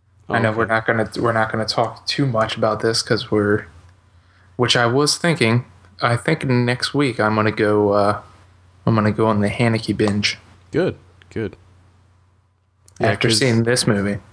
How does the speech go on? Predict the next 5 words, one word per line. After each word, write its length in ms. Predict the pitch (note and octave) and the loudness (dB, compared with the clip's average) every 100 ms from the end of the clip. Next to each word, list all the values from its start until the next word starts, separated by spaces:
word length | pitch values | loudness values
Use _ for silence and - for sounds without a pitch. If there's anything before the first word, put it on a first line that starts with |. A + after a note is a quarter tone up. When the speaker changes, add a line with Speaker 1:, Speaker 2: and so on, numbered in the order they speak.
| - - | -20 -8
Speaker 2:
Yeah. 280 | G#2 F#2+ F2+ _ - - - - - | -4 -4 -6 _ -20 -20 -20 -16 -2
We'll 160 | C#3+ | -2
talk 320 | C#3 D#3+ C#3 | 0 -2 -2
about 320 | B2 A2+ G2+ - | -2 -2 -2 0
that, 380 | G2+ G2+ - | 0 2 -2